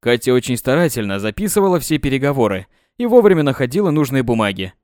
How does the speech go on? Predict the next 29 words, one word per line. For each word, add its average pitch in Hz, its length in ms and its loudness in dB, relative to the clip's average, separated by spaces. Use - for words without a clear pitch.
хотя 110 280 -4
заметно 120 460 -2
волновалась, 120 720 -2
боялась 175 400 0
подвести. 147 600 -4
Игорь 214 260 0
же 180 140 2
ощущал 160 420 0
себя 135 280 0
на 127 120 0
пике 143 300 -2
блаженства. 117 680 -2
Такие 110 400 -2
дни 139 200 -4
доставляют 185 520 0
удовольствие, 165 680 0
сравнимое 123 760 2
с - 40 -8
сексом. 127 560 0
Вот 180 240 4
только 160 320 4
в 139 40 4
этот 160 300 2
раз 123 220 0
он 117 100 -2
даже 127 240 0
почувствовал 135 580 0
незначительное 170 720 0
разочарование. 120 840 0